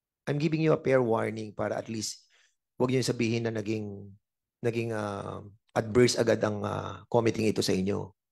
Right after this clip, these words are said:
The reason why I'm trying to do this and let you speak is for you to really rectify. Na sabihin niyo na, na nagkamali na kami,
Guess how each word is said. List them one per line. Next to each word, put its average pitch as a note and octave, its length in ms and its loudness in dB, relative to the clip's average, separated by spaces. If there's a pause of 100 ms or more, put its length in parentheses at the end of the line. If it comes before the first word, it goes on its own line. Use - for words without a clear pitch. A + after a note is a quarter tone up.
(920)
The C3+ 80 6
reason E3 240 6
why C#3+ 240 8
I'm B2+ 160 -2
trying B2+ 320 2
to A#2+ 80 -2
do A2+ 160 2
this G#2 320 -4
and A2 400 -8
let C#3 240 0
you B2+ 140 2
speak - 500 -4 (1400)
is D#3 160 0
for F3 160 6
you F3 160 6
to D#3+ 240 6
really D3+ 800 2
rectify. G#2+ 720 -4 (720)
Na C#3 80 -4
sabihin D3+ 480 2
niyo D3+ 80 2
na, C#3+ 80 2
na C3+ 140 2 (1900)
nagkamali F3 480 0
na F3+ 80 -2
kami, G#2+ 400 -6